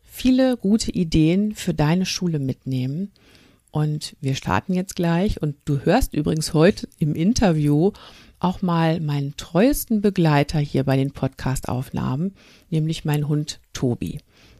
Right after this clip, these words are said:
Der meldet sich zur Feier der neunzigsten Podcast-Folge zwischendurch auch mal zu Wort. Also viel Spaß beim Anhören. Es geht los. Herzlich willkommen hier im Podcast, Christoph Köhler.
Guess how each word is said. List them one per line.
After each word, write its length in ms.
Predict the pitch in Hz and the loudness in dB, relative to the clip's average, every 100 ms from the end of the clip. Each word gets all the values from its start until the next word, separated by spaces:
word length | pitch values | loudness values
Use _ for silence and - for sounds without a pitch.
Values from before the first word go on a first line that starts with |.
| - | -2
Der 140 | 165 | 0
meldet 340 | 175 165 165 - | 2 2 2 -2
sich 260 | 143 - | -4 -6
zur 160 | - 147 | -6 -10
Feier 480 | - 151 165 165 165 | -2 2 4 2 0
der 180 | 127 131 | -4 -4
neunzigsten 640 | 139 147 151 147 - 139 | -2 -2 -2 -6 -8 -6
Podcast-Folge 960 | - 143 - 139 147 - 143 139 139 | -6 -6 -4 -4 -4 -4 -2 0 -2
zwischendurch 600 | - 147 143 151 151 - | -4 -6 -4 -2 -2 -4
auch 180 | 117 120 | -6 -8
mal 160 | - 135 | -8 -6
zu 240 | - 131 | -8 -8
Wort. 400 | 113 110 - - - - - | -8 -8 -8 -12 -18 -16 -6
Also 420 | 147 143 - - _ _ | -2 -2 -2 -6 _ _
viel 340 | - 160 151 | -4 0 0
Spaß 400 | - - 139 143 | -2 -2 -2 -2
beim 260 | - 147 - | -4 -4 -4
Anhören. 520 | 143 147 139 139 135 | -4 -4 -4 -4 -8
Es 140 | - - | -8 -6
geht 160 | 139 | -4
los. 420 | - 139 139 - - _ - _ _ _ - - _ - _ - | -2 -2 -4 -12 -20 _ -20 _ _ _ -20 -20 _ -20 _ -6
Herzlich 540 | 165 190 - 269 - | -2 -2 -2 -6 -4
willkommen 480 | 143 - 175 185 196 | -2 0 0 2 2
hier 180 | 196 196 | 2 0
im 100 | 214 | -2
Podcast, 600 | 202 - - 147 156 - | -4 -4 -4 -2 -4 -6
Christoph 400 | 160 - 226 - | -10 -4 -4 -2
Köhler. 500 | 277 262 165 143 | 0 2 2 0